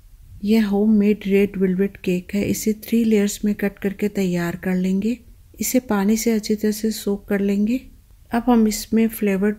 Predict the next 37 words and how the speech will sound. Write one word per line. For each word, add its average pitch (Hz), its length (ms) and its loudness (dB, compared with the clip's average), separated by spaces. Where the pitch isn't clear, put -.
व्हिप्ड 208 260 0
क्रीम 202 220 2
को 208 160 0
रख 196 280 -2
देंगे। 202 360 -2
इसे 247 340 4
स्पैचुला 214 580 0
की 226 180 -2
सहायता 208 440 0
से 214 200 -2
अच्छी 208 220 -2
तरह 208 180 -2
से 208 240 -2
स्प्रेड 190 380 -6
कर 202 160 -4
लेंगे। 202 420 -2
सेम 254 340 6
प्रोसेस 233 460 2
को - 140 2
रिपीट 208 440 0
करते 208 360 0
हुए 214 160 4
केक 214 280 4
की 220 120 2
थर्ड 214 240 0
लेयर 208 220 4
को 208 160 0
रख 190 220 -2
देंगे। 190 360 0
केक 240 260 6
को 220 140 4
क्रम्बल 196 440 2
कोट 190 280 -2
करके 196 280 0
तैयार 175 460 -2
कर 180 160 -2
लेंगे। 175 440 -2